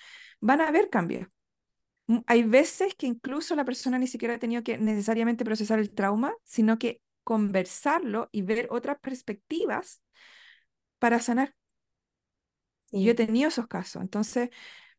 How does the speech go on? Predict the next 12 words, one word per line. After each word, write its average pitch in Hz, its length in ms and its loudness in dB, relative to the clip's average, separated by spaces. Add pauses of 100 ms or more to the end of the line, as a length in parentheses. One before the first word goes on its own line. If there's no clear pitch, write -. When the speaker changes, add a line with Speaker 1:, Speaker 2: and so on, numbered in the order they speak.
(120)
Speaker 1:
me 208 160 2
encanta. 240 600 0
Gracias 262 340 -2
por 220 140 -6
ser 233 180 -2
un 233 120 2
regalo 208 380 0
hoy 240 100 0
día 247 300 -4 (280)
para 196 220 0
todos 233 200 2
nosotros. 233 460 -4